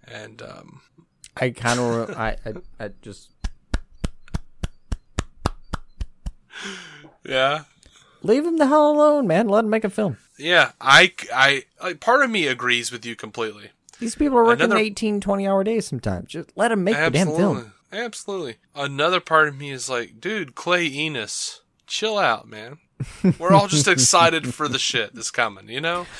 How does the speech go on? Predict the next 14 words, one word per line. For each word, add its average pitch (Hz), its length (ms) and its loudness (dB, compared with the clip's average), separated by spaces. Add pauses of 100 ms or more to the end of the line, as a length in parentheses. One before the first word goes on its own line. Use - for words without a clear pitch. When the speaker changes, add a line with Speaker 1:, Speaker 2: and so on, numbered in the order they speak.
(140)
Speaker 2:
I 320 220 4
know, 208 300 6
but 226 140 2
Speaker 1:
It's 220 120 4
Speaker 2:
he's 240 160 2
also, 240 380 2
like, 214 200 0
protecting 190 840 -2 (160)
the 180 120 0
people 196 280 0
he 147 60 8
works 117 320 2
with. 92 300 -4
And 135 340 0